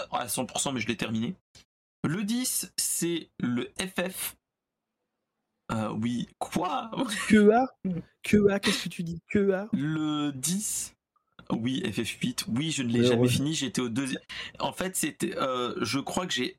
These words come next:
Speaker 1: arrêté après,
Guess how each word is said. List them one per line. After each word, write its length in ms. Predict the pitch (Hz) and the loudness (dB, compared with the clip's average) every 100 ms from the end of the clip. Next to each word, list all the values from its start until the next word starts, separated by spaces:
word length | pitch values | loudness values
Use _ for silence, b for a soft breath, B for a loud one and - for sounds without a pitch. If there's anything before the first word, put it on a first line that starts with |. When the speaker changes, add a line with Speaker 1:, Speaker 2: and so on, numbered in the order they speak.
| _ | _
Speaker 1:
arrêté 720 | 151 160 165 156 - 156 190 190 _ _ _ _ _ _ | -6 -2 -2 -2 -2 -2 -2 -6 _ _ _ _ _ _
après, 920 | 131 143 - - - 165 160 170 - | -4 -4 -6 -4 -2 0 0 -2 -4